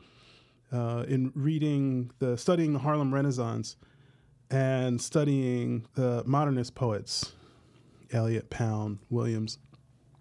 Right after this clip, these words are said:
Stein, we, in, in school, as an undergraduate, I was taught these, these schools, these, these groups of poets,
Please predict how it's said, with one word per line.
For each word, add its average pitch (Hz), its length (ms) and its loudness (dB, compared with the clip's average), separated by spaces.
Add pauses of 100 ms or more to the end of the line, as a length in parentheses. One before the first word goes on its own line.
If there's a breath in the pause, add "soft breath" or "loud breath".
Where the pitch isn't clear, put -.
(140)
Stein, 117 580 0 (1800 loud breath)
we, 196 280 2 (280)
in, 165 180 2 (100)
in 160 120 4
school, 214 360 2
as 151 120 0
an 156 120 0
undergraduate, 139 540 2
I 147 100 2
was 147 120 0
taught 190 380 -2
these, 135 560 -2 (1080)
these 135 440 -2 (180)
schools, 131 800 2
these, 131 300 2
these 127 220 0
groups 170 300 0
of 143 100 -4
poets, 147 460 0